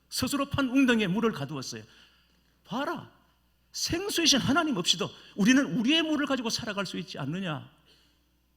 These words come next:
그런데 이들이 한 가지 놓친 것이 있습니다.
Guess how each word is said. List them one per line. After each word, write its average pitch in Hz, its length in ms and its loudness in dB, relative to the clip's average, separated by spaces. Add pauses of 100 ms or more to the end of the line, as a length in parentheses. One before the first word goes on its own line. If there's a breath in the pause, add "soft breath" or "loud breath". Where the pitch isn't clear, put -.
(680)
그런데 120 480 -8 (220 soft breath)
이들이 123 260 -6
한 131 220 -6
가지 147 220 -6
놓친 156 300 -6
것이 117 180 -10
있습니다. 101 420 -16